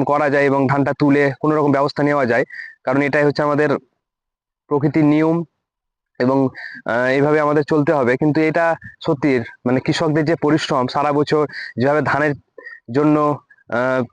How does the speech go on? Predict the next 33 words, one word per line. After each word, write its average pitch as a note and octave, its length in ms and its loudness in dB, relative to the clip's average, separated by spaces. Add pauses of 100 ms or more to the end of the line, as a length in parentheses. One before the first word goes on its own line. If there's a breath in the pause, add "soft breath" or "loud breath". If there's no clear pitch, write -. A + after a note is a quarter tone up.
(300)
প্রত্যেকটা F#3 420 -2
বিষয় D3+ 400 0
শ্রম D#3+ 360 2
দিয়ে D3+ 180 2
থাকে D3 300 0
এবং C#3+ 180 2
সেটার D3 280 0
ফল D3+ 320 0
যখন D#3+ 220 0
পাওয়া C#3+ 240 2
যায় C#3+ 120 2
না, C3 180 2
ফলের E3 220 2
মুহূর্তে F3 380 2
এরকম E3 240 2
একটা D#3+ 120 -2
ঘ-, D3 200 2
দুর্ঘটনা D3+ 380 2
ঘটে D3 260 2
যায়, C3 140 2
তখন D3 240 0 (420 loud breath)
মেনে C#3 180 2
নেওয়া D#3 260 2
অনেকটা D#3 480 0
অসম্ভব E3 420 2
হয়ে C#3 160 2
যায়। C3+ 240 2
তবু D3 160 2
আমাদের D3+ 240 2
মেনে D3 180 2
নিতে D#3 200 2
হবে। C#3 220 0
আহ, - 960 -4